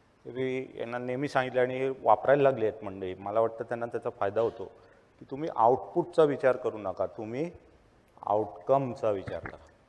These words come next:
आउटपुटचा आपण, अ, आउटकमचा विचार जर केला, outcome म्हणजे तुम्ही या ते target वगैरे outcome नसतं.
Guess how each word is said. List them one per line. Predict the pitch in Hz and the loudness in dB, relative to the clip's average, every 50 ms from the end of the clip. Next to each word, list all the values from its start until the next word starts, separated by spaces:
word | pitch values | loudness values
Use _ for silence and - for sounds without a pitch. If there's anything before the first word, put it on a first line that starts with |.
| _ _ _ _ _ _ _ _ _ _ _ _ _ _ _ _ _ _ _ _ _ _ _ _ _ _ _ _ _ _ _ _ _ _ _ - | _ _ _ _ _ _ _ _ _ _ _ _ _ _ _ _ _ _ _ _ _ _ _ _ _ _ _ _ _ _ _ _ _ _ _ 2
आउटपुटचा | - 110 123 123 117 - - - - 185 180 - - - 170 139 - | 4 4 4 4 0 -6 -12 2 4 4 4 4 2 0 0 4 4
आपण, | 120 117 - - 156 147 151 | 4 4 4 2 0 0 2
अ, | 127 - - - 127 - - - - - 104 101 98 - - - | 0 0 -2 -2 -4 -4 -4 -4 -2 -2 0 0 0 -2 0 2
आउटकमचा | - 110 110 110 - - - 160 160 160 156 - 151 | 2 2 2 0 -4 2 4 4 4 4 2 2 2
विचार | 147 139 135 - 135 127 127 120 | 2 0 0 2 2 2 2 0
जर | 117 120 120 | -4 -4 -4
केला, | - - - 117 104 98 95 92 90 90 92 95 113 - - - - - - - _ _ _ _ _ _ | -4 -4 -6 -4 -2 0 0 0 0 0 0 -2 -4 -6 -10 -18 -20 -20 -20 -20 _ _ _ _ _ _
outcome | 104 98 - - - 123 123 | -6 -6 -4 -2 -2 -2 -2
म्हणजे | 123 123 123 127 127 127 | -4 -4 -4 -4 -4 -6
तुम्ही | 123 - 120 117 120 120 | -8 -10 -10 -8 -4 -2
या | 120 113 | -2 -2
ते | 110 123 120 | -2 -4 0
target | - - 120 120 123 139 143 127 | 6 8 8 8 8 6 4 4
वगैरे | 135 139 135 139 139 | 4 4 4 6 8
outcome | 139 135 135 131 - - 147 143 | 8 8 8 6 2 0 -2 0
नसतं. | 139 135 127 - - - 90 | 0 -4 -8 -8 -6 -6 -6